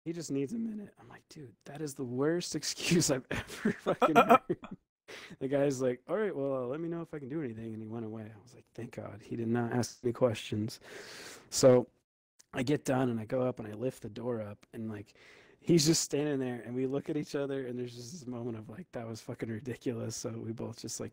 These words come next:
Speaker 1: died laughing.
Speaker 2: Oh,
Speaker 1: I got
Speaker 2: dude.
Speaker 1: dressed up. No, we finished the delivery, right?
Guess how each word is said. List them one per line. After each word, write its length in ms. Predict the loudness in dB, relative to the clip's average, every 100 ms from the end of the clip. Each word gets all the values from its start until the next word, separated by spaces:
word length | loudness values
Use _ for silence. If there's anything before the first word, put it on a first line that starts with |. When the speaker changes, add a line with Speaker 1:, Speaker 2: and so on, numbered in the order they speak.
| _
Speaker 1:
died 280 | -6 -4 -8
laughing. 560 | -10 -12 -12 -10 -10 -10 -16 -4
Speaker 2:
Oh, 540 | 4 6 8 6 6 4 6
Speaker 1:
I 120 | 8
got 160 | 10
Speaker 2:
dude. 80 | 8
Speaker 1:
dressed 300 | 4 0 2
up. 280 | 2 0 _ -20 -20 -20 _ _ _ _ _ _ 0
No, 220 | 0 0 _ -20 _
we 80 | -2
finished 360 | 0 2 2 2
the 80 | 0
delivery, 520 | 2 2 0 -4 -4
right? 300 | -2 -2